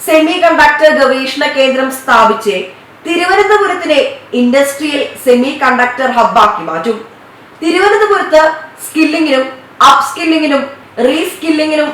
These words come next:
മാത്രമായി ഒരു സർവകലാശാല അദ്ദേഹം സ്ഥാപിക്കാൻ പദ്ധതിയിടുന്നുണ്ട്. കമ്മ്യൂണിസ്റ്റുകാർക്കോ കോൺഗ്രസുകാർക്കോ ഒന്ന് സ്വപ്നം കാണാൻ കഴിയാത്ത പദ്ധതികളാണ് രാജീവ് ചന്ദ്രശേഖർ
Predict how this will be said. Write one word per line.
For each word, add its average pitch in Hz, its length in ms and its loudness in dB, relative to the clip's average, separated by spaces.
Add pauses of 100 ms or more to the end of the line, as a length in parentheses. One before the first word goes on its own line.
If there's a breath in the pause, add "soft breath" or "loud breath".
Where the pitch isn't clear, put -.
(140)
മാത്രമായി 240 760 2 (240)
ഒരു 220 260 2 (160)
സർവകലാശാല 254 880 4 (320)
അദ്ദേഹം 214 320 2
സ്ഥാപിക്കാൻ 233 720 2 (300)
പദ്ധതിയിടുന്നുണ്ട്. 202 1040 -2 (800)
കമ്മ്യൂണിസ്റ്റുകാർക്കോ 370 1200 4 (120)
കോൺഗ്രസുകാർക്കോ 277 1080 2 (120)
ഒന്ന് 240 280 0
സ്വപ്നം 269 640 0
കാണാൻ 277 480 4
കഴിയാത്ത 277 680 2
പദ്ധതികളാണ് 254 760 2 (540)
രാജീവ് 254 540 4
ചന്ദ്രശേഖർ 269 760 0